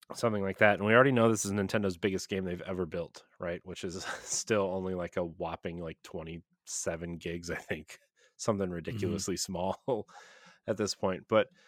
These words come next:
Speaker 1: the fact that, like, uh, and Daniel, I didn't mean to hijack your, your, uh,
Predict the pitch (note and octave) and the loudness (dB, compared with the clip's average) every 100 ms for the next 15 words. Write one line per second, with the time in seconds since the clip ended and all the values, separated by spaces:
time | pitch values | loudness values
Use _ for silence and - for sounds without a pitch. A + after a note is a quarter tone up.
0 | - _ _ _ _ - A#2 C3+ C3 - | -20 _ _ _ _ 0 4 4 4 2
1 | D3+ C#3+ G#2 A#2 G2+ - - _ _ _ | 4 4 4 4 2 0 -12 _ _ _
2 | _ _ A#2+ A2+ - _ _ _ A#2 G#2 | _ _ 0 0 -4 _ _ _ -6 -4
3 | F#2+ F2 _ E2 - F#2 F2 E2+ F2+ E2+ | -4 -8 _ -16 -8 -6 -4 -4 -6 -6
4 | E2 D#2+ E2+ E2 E2+ - E2+ D#2 D#2+ _ | -8 -6 -6 -6 -8 -6 -8 -8 -10 _
5 | _ _ _ _ _ _ _ _ _ F2 | _ _ _ _ _ _ _ _ _ -10
6 | D#2+ C#2+ C2 B1+ | -8 -8 -10 -12